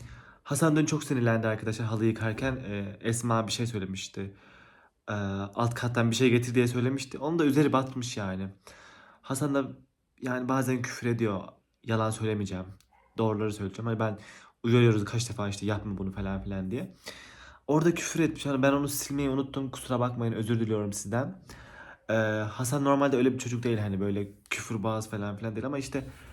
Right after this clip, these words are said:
arkadaş çevresi şuydu buydu maalesef çocuklarımızı etkiliyor yani. Ee,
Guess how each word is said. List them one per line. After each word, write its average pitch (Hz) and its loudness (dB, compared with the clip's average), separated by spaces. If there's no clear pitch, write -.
arkadaş 127 2
çevresi 117 2
şuydu 117 -2
buydu 127 2
maalesef 120 2
çocuklarımızı 110 -2
etkiliyor 113 -2
yani. 98 -2
Ee, 107 -2